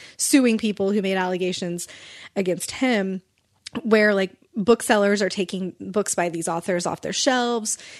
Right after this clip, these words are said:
Teachers and librarians are removing these books from syllabi. Um, like, I'm no longer,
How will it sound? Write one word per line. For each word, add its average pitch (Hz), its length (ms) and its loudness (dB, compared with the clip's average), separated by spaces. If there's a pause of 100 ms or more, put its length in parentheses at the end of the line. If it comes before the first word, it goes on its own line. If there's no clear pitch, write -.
Teachers 214 500 0
and 185 140 -4
librarians 196 680 0
are 185 80 0
removing 185 520 2
these 185 180 -4
books 185 240 -4
from 170 160 -8
syllabi. 190 1000 -2
Um, 165 480 -4 (260)
like, 202 260 -2
I'm 202 540 2
no 208 160 4
longer, 214 560 2